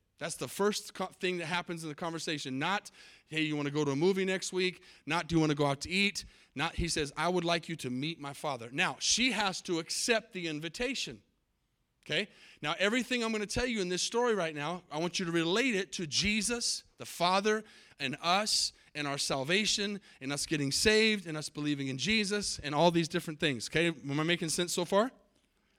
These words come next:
Okay, so let me give you some, some, some, um,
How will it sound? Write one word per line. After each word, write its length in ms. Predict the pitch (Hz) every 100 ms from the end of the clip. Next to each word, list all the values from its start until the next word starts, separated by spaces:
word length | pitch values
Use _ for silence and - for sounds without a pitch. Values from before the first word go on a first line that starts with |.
| _ _ _
Okay, 220 | - 165 107 _
so 340 | - 214 190 120 _ - _ -
let 120 | 175
me 80 | 185
give 180 | 190
you 60 | 202
some, 340 | - 190 180 180 165 160 160
some, 320 | 147 170 156
some, 280 | - 170 156
um, 480 | 151 147 143 139 139